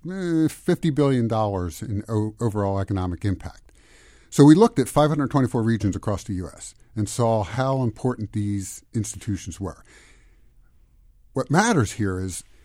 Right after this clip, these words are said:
for Philadelphia, we have very strong eds and meds. But if you're in a region where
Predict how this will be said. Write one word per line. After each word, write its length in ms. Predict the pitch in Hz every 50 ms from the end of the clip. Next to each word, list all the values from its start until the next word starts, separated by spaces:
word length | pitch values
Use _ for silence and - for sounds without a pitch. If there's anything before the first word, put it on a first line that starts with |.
| - - -
for 140 | - - 120
Philadelphia, 580 | - - 170 131 120 165 214 214 - 123 101
we 100 | 95 104 98
have 100 | 98 92 82
very 200 | - 117 120 117
strong 380 | 104 - - 113 101 95 90 82
eds 220 | 87 87 85 -
and 120 | 92 85 82
meds. 340 | 80 76 - - - - - - - _ _ _ _ - _ _ _ _ _ -
But 100 | 139 131
if 160 | 139 - -
you're 180 | 151 151 151 147
in 60 | 139
a 60 | 127
region 580 | 113 113 143 190 220 226 - - 139 117 110 104
where 420 | 110 107 104 104 104 104 101